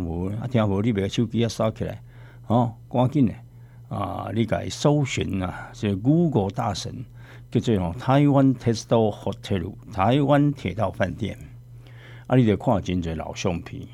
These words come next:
啊，你嘛会当看到我画的这个，啊，算讲我画的吼，诶，迄个台湾铁道饭店，吼，迄足大间，足水，啊，画到我要青眉去。<laughs> 呃，啊，迄种的吼，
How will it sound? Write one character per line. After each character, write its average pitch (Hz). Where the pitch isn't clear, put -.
啊， -
你 110
嘛 92
会 85
当 98
看 98
到 85
我 95
画 90
的 87
这 98
个， 82
啊， 85
算 101
讲 98
我 110
画 87
的 82
吼， 92
诶， 90
迄 92
个 85
台 95
湾 110
铁 90
道 92
饭 82
店， 85
吼， -
迄 104
足 -
大 80
间， 90
足 117
水， 107
啊， -
画 95
到 98
我 90
要 95
青 85
眉 85
去。 -
<laughs> -
呃， 104
啊， 135
迄 170
种 151
的 85
吼， 76